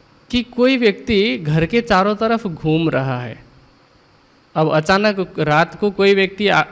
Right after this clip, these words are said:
आपके घर के चारों तरफ घूमते हुए दिखेगा तो आप सोचेंगे कि हो सकता है कोई चोर उचक्का है, रेकी कर रहा है या चोरी करने के लिए कोई जगह ढूंढ रहा है, अवसर ढूंढ रहा है।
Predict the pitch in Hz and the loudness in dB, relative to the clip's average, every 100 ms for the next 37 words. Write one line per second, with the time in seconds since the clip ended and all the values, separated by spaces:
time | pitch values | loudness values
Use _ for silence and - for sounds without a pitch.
0 | - - - _ 156 160 - 196 151 143 | -10 -20 -20 _ 0 0 2 0 0 -2
1 | 139 180 156 151 175 175 170 156 127 139 | -2 0 0 0 0 -2 -2 -6 -10 -4
2 | 151 139 135 180 170 156 143 170 165 151 | 0 0 0 0 0 -4 -4 -2 0 0
3 | - - - - 156 170 - 175 175 180 | -2 -10 -20 -2 2 2 0 -4 0 0
4 | 185 151 135 131 156 160 165 165 156 160 | 0 -2 -2 -2 -4 -2 -2 -2 -2 0
5 | 160 160 165 165 160 165 151 147 143 151 | 2 0 -2 -2 -2 0 0 0 -2 -2
6 | 156 151 151 151 151 160 160 156 160 160 | -2 0 0 0 0 -2 -2 0 0 2
7 | 151 151 147 156 139 156 170 156 135 143 | 0 0 -4 -4 -2 -2 -2 -2 0 0
8 | 156 160 147 139 143 143 135 143 - 156 | 2 2 0 -2 -2 -2 -2 -4 -2 -2
9 | 147 147 135 135 139 135 160 | -2 -4 -4 -2 -2 -4 -6